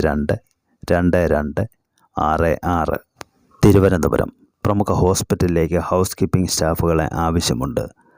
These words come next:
ഫ്രീ യൂണിഫോം. സാലറി പന്ത്രണ്ടായിരം പ്ലസ് ഇ എസ് ഐ, പി എഫ്. വിളിക്കണ നമ്പർ ഒൻപത് എട്ട് നാല് ഏഴ് എട്ട് പൂജ്യം ഏഴ് എട്ട് പൂജ്യം അഞ്ച്. ആലപ്പുഴ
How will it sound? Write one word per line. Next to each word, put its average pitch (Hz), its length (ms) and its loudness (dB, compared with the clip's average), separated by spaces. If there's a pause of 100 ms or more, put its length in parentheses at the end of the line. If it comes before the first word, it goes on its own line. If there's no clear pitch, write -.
(220)
ഫ്രീ 104 160 4 (220)
യൂണിഫോം. 85 460 0 (420)
സാലറി 85 440 0 (200)
പന്ത്രണ്ടായിരം 90 580 2 (100)
പ്ലസ് 73 240 0 (200)
ഇ - 20 8 (140)
എസ് - 180 0
ഐ, 107 40 0 (260)
പി 92 100 4 (140)
എഫ്. - 180 -4 (640)
വിളിക്കണ 90 420 2
നമ്പർ 80 200 0 (120)
ഒൻപത് 82 300 2 (140)
എട്ട് - 220 -4 (600)
നാല് 85 280 2 (220)
ഏഴ് 82 220 2 (500)
എട്ട് 87 320 2 (120)
പൂജ്യം 80 360 2 (460)
ഏഴ് 90 360 4 (200)
എട്ട് 87 220 -4 (540)
പൂജ്യം 90 380 2 (160)
അഞ്ച്. 85 320 0 (680)
ആലപ്പുഴ 95 380 4